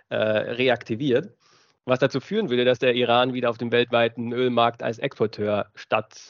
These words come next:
auftreten würde. Und dementsprechend, ja, wenn der Ölmarkt, der aktuell relativ ausbalanciert ist, das heißt Angebot und Nachfrage ergänzt und sind ungefähr auf gleicher Höhe,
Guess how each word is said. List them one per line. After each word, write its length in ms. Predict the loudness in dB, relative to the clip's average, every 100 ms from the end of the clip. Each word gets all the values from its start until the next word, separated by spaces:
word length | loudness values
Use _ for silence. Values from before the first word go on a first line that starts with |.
| -20 -20 -20 -8
auftreten 580 | -2 -2 -2 -6 -6 -6
würde. 280 | -6 -6 -6 _ _ _ _ _ _
Und 180 | -6 0
dementsprechend, 640 | 2 2 0 0 0 -6 _ -6
ja, 180 | -6 -4
wenn 320 | -6 -6 -10 _ -4
der 200 | -2 -2
Ölmarkt, 480 | 0 2 0 -2
der 120 | -4 -4
aktuell 360 | -2 -2 0
relativ 540 | 0 0 -2 -4 -10 -6
ausbalanciert 680 | -4 -2 0 0 0 -4 -4
ist, 160 | -6
das 140 | -8 -6
heißt 260 | -6 -4
Angebot 480 | -6 -4 -2 -2 -2
und 100 | 0
Nachfrage 800 | 2 0 0 0 2 2 0 -2 -8 _ _ _ _ _ _ -8
ergänzt 480 | -4 -2 -2 -6
und 300 | -14 -16 -18
sind 320 | _ -10 -8 -6
ungefähr 340 | -6 -2 -2
auf 120 | -2
gleicher 320 | 0 0 0
Höhe, 260 | 0 0 -2